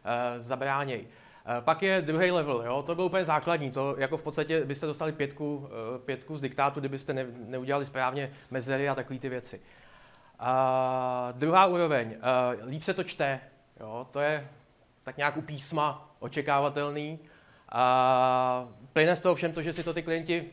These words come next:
přečtou, třeba nakoupí v e-shopu, nebo prostě, eh, přečtou si ty články, přečtou si ještě další článek.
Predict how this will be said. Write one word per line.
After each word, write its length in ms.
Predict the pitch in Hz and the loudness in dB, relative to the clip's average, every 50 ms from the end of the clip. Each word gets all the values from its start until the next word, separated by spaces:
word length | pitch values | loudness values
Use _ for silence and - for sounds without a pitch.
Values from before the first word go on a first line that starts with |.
| - - | -16 -12
přečtou, 360 | - 143 123 - - 160 151 | -10 -8 -8 -4 -4 -4 -2
třeba 160 | 151 151 139 | 0 0 -2
nakoupí 400 | 123 120 - - 151 139 170 143 | -2 -2 -4 -4 -6 -6 -6 -8
v 60 | - 147 | -10 -10
e-shopu, 600 | 139 135 - 160 156 160 156 151 151 147 139 147 - - - - | -10 -6 -4 -4 -4 -2 -2 -2 -2 -2 -4 -6 -12 -18 -12 -8
nebo 220 | 123 131 143 143 | -4 -4 -2 -2
prostě, 320 | 131 135 127 - - 147 139 | -4 -4 -8 -6 -4 -2 0
eh, 500 | 135 131 127 123 107 117 123 123 123 120 | 0 0 0 0 0 0 -2 -2 -2 -4
přečtou 300 | - 139 123 - 160 131 | -6 -8 -8 -6 -6 -6
si 100 | 151 139 | -6 -8
ty 80 | 147 | -8
články, 560 | 135 - 139 127 131 131 131 - 139 143 139 143 | -6 -2 0 0 0 0 -2 -4 -4 -4 -4 -6
přečtou 280 | - - - 160 147 131 | -12 -10 -8 -6 -6 -4
si 80 | 143 | -6
ještě 180 | 139 127 - 147 | -6 -6 -2 -2
další 260 | 131 135 123 - 147 | -2 -2 -2 -4 -10
článek. 420 | - - 165 151 143 127 117 110 | -4 0 0 2 2 0 -2 -4